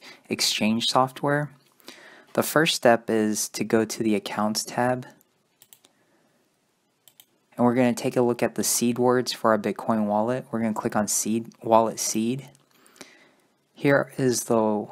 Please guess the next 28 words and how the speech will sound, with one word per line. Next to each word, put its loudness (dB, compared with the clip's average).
uh, 0
wallet 4
seed 0
words -2
for 0
our 4
Bitcoin -2
wallet. 0
Please 0
be -2
sure 2
to -2
write 2
down 2
these 0
twelve 0
words 0
as -2
well 2
as -2
the 0
wallet 0
date -2
and -4
keep -4
this 0
information -2
private. -2